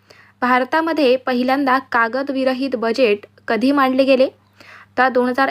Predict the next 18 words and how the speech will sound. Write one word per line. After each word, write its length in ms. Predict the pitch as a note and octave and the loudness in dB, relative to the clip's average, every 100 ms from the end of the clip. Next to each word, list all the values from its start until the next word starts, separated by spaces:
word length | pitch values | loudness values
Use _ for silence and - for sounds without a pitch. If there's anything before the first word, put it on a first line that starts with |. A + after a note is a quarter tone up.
| - | -4
एकवीस 480 | A#3+ - D4 E4 - | -8 -4 -4 -4 -4
ते 60 | |
बावीसमध्ये 580 | C#4+ A#3 B3 - B3+ C4 | -2 -2 -4 -10 -4 -4
मांडण्यात 380 | B3+ A3+ A#3 A#3+ | -4 -4 -4 -2
आलेले 260 | A#3 B3 | 0 0
आहे 280 | B3 A#3+ C#4+ - _ | 0 0 -2 -4 _
डिजिटल 500 | A3 A#3 A3 A#3+ B3+ | -4 -2 0 0 0
बजेट. 380 | A#3 A3 B3 D4 - _ _ _ _ - - _ _ - | 0 2 0 0 -12 _ _ _ _ -20 -20 _ _ 0
चला 200 | C#4 D#4 | 0 0
नेक्स्ट 300 | C#4+ - - | -4 -6 -8
क्वेश्चन, 360 | D#4+ D#4 D#4 - _ _ _ | -4 -2 -4 -6 _ _ _
महाराष्ट्र 500 | B3+ B3+ C4+ D4 D#4+ | 0 0 0 -2 -4
राज्याचे 500 | D#4+ C#4+ C#4+ C#4+ C#4+ | -4 -2 -2 -2 -2
मुख्य 340 | D4+ C#4 - C#4 | -2 -4 -2 -2
निवडणूक 480 | C#4 B3+ C4 C#4+ - | 0 0 0 -2 -2
आयुक्त 400 | A3+ B3 - C4 C4+ | -4 -6 -8 -10 -6
कोण 180 | C4 B3+ | -2 0
आहेत? 280 | B3+ C4 | 0 -4